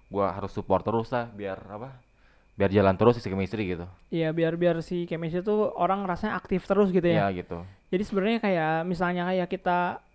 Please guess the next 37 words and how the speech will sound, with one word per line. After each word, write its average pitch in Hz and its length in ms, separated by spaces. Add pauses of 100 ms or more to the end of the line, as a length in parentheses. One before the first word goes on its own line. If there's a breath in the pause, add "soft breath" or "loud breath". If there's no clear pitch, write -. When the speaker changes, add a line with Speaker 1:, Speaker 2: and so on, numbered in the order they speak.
(220)
Speaker 2:
makan 180 400
aja 180 240
kali 214 240
ya, 185 80
kita 196 160
tuh 233 160
emang 226 160
butuh 185 160
makan 180 320
terus. 214 240
Jadi 226 320
sama 190 400
Speaker 1:
Iya. - 80
Speaker 2:
kalau 196 160
di 190 80
brand 196 160
tuh 247 160
kayak 202 160
kita 190 160
tuh 247 160
butuh 208 320
ngiklan 185 400
terus 202 320
biar 196 240
orang 185 320
tuh 240 160
tahu 185 160
terus 180 240
kita 185 400
ada 180 320
terus 185 240
gitu 180 160
ya. 175 160
Speaker 1:
Mm-mm. 95 160 (520 soft breath)
Ya, 92 320
oh 104 80
ya 104 240